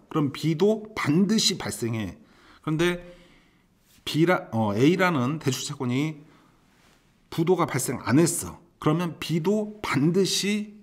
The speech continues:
부도가 발생하지 않는다, 이런 얘기지. 어? 아까 뭐라고 그랬어? 그 서로 영향을 미치지 않는 서로 독립된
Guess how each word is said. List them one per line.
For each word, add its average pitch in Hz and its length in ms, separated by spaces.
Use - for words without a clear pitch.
부도가 131 340
발생하지 117 540
않는다, 131 360
이런 87 200
얘기지. 73 300
어? 208 180
아까 180 260
뭐라고 143 320
그랬어? 151 340
그 147 300
서로 220 380
영향을 147 480
미치지 110 420
않는 107 500
서로 208 420
독립된 151 800